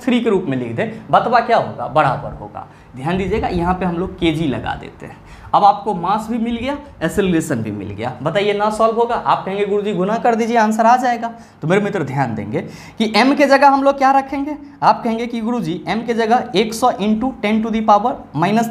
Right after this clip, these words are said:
three K G हो जाएगा।" का है? तो गोली का द्रव्यमान सौ ग्राम था, इसको हमने क्या करा? केजी में बदल दिया। और साथ ही एक्सेलरेशन कितना है? आप कहिएगा कि "गुरुजी, acceleration जो है वो है हमारा आठ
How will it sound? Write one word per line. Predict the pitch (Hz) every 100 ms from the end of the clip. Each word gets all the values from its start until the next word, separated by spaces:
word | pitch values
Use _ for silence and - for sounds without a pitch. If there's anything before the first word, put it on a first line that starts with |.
| -
three | 214 233
K | 240 226
G | 233
हो |
जाएगा।" | 240 240 247
का | - 254
है? | 220 151 - - -
तो | 165
गोली | 208 254
का | 247
द्रव्यमान | 247 254 254 269
सौ | 262 277 277
ग्राम | 285 285
था, | 285 294 190
इसको | 220 254
हमने | 262 262
क्या | 262
करा? | 254 131 127
केजी | - 208 240
में | 269
बदल | 254 285 285
दिया। | 294 294 - - - -
और | 220
साथ | 269 269 277
ही |
एक्सेलरेशन | - 190 277 277 294 302
कितना | 277 220 147
है? | 113 139 - - -
आप | 175 -
कहिएगा | 202 208 226
कि | 226 208
"गुरुजी, | 220 220
acceleration | 214 - 233 233 233 269 202
जो | 123
है | 151 - - 160
वो | 233
है | 220
हमारा | 208 196 214 -
आठ | 165 208 226